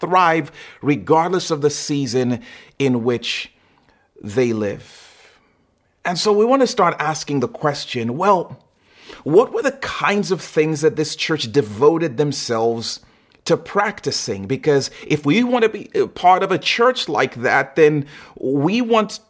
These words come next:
t-, to learn the kinds of things that they were practicing. But what we know for sure is they were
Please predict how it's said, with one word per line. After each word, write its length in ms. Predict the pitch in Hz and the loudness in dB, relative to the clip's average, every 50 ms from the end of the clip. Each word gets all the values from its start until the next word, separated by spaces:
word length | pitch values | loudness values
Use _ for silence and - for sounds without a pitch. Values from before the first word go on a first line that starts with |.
| _ - | _ -18
t-, 80 | - | -16
to 220 | - - - 185 170 | -10 -4 0 2 4
learn 320 | 151 151 156 170 196 208 | 6 8 6 6 6 6
the 100 | 196 202 | 2 2
kinds 360 | 190 - - - 165 165 143 156 | 0 0 0 -2 -2 0 -2 -6
of 80 | 139 - | -8 -4
things 380 | - - 156 151 151 139 110 | 0 0 2 2 0 0 0
that 180 | 143 139 135 - | 0 0 2 4
they 160 | 143 139 139 | 4 4 4
were 420 | 127 123 123 120 117 110 107 104 - _ _ _ _ _ _ _ | 2 0 -2 -2 -2 -4 -6 -10 -16 _ _ _ _ _ _ _
practicing. 840 | - - 143 139 131 123 - - - 87 - - - - - - - _ _ _ _ _ _ _ _ _ _ _ _ _ | -6 -2 0 0 0 -2 -6 -14 -16 -14 -12 -12 -12 -14 -16 -18 -20 _ _ _ _ _ _ _ _ _ _ _ _ _
But 140 | - 147 143 | 0 0 2
what 220 | 143 151 156 - 147 | 2 2 2 2 0
we 140 | 151 147 | -2 -2
know 240 | 147 147 160 170 214 | -2 0 2 2 2
for 180 | 220 220 - 233 | 2 0 -2 -4
sure 680 | 214 - - - - 262 240 156 117 113 123 123 117 - - - - _ _ | -4 -2 -4 -4 -4 -2 0 2 2 2 2 0 -2 -4 -12 -20 -20 _ _
is 340 | - 156 147 120 110 104 98 | -2 -2 0 -2 -4 -2 4
they 200 | 101 143 151 147 | 4 6 6 4
were 480 | 143 127 131 123 120 117 110 107 110 | 2 0 0 0 0 0 -4 -6 -10